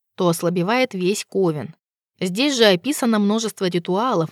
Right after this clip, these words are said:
которые проводят в разные циклы и особенные дни в году. Ничего ужасающего ведьмы не совершают, ни одного кровавого ритуала или жертвоприношений.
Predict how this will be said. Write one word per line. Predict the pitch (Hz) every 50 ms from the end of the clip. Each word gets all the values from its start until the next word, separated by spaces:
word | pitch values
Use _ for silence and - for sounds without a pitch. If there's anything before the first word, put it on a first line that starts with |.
| - _ _
которые | - 175 165 170 170 170 160
проводят | 160 - 170 175 185 226 247 226 190 -
в | 190
разные | 175 175 175 175 175 170 165 160
циклы | 165 - - 254 277 - - 185 170 160 170 -
и | 165
особенные | 165 165 160 - 185 180 180 170 170 170 165 160 160
дни | 160 165 196 226 226
в | 214
году. | 196 220 220 196 175 156 147 147 - _ _ _ _ _ _ _ -
Ничего | 202 208 190 - 220 208 220 214 202 196
ужасающего | 185 180 185 180 - - 285 302 311 302 277 - - 247 226 214
ведьмы | 196 185 196 233 214 208 208 202
не | 202 190
совершают, | - - 196 190 190 196 - - 170 151 147 143 139 - - _ _ _ _ _ _ _
ни | - 185 175
одного | 165 175 190 196 190 208 190
кровавого | - - 175 175 180 180 180 180 170 175 156
ритуала | 156 - 160 - - 175 208 247 277 269 247 226 214 214 - _ _
или | 285 294 247 220
жертвоприношений. | 202 202 190 196 - 208 190 - 202 190 196 202 202 - - 170 156 151 147 143 143 -